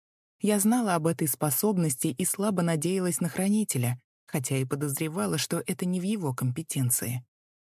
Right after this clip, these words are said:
Но мне очень не хотелось, чтобы мои мысли читали. Не хотелось, чтобы кто-то чужой и враждебный копался в моей душе. Увы,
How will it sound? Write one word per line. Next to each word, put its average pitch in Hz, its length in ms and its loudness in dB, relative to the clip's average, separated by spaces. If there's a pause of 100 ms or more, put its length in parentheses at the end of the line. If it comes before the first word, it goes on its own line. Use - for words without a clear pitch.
(120)
Но 190 160 2
мне 180 220 0
очень 185 340 0
не 147 100 0
хотелось, 151 500 0
чтобы 147 320 -2
мои 147 220 0
мысли 156 340 0
читали. 127 640 -4 (400)
Не 196 120 4
хотелось, 214 440 0
чтобы 156 360 0
кто-то 143 320 -2
чужой 160 480 0
и 151 40 0
враждебный 151 680 0
копался 175 520 -2
в 170 40 0
моей 175 340 0
душе. 160 540 -2 (540)
Увы, 175 500 -2